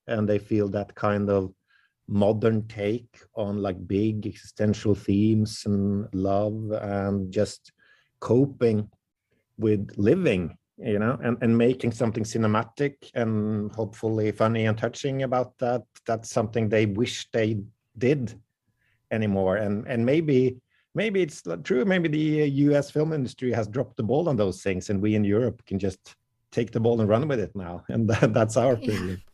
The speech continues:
Speaker 1: <laughs>
Speaker 2: This industry is certainly changing in terms of sort of that type of adult-themed movies, um, not adult movies, but adult <laughs> themed movies.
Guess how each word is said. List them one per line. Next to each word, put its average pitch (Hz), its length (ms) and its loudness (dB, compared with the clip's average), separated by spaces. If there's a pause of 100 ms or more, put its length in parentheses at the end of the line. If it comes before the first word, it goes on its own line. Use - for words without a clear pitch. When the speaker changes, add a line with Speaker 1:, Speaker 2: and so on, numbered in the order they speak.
(140)
Speaker 1:
<laughs> 117 240 -4 (200)
Speaker 2:
This 226 180 -10
industry 269 560 -6
is 214 100 -6
certainly 208 800 -10
changing 233 540 -10
in 185 140 -14
terms 190 420 -14
of 175 260 -18 (360)
sort 185 180 -18
of 160 80 -20
that 185 220 -14
type 185 260 -12
of 170 200 -18
adult-themed 180 1080 -16 (240)
movies, 185 680 -12
um, 165 280 -16 (340)
not 214 160 -6
adult 247 320 0
movies, 190 500 -10
but 180 140 -16
adult 214 220 -4
<laughs> - 100 -4
themed 302 400 -2
movies. 220 320 -4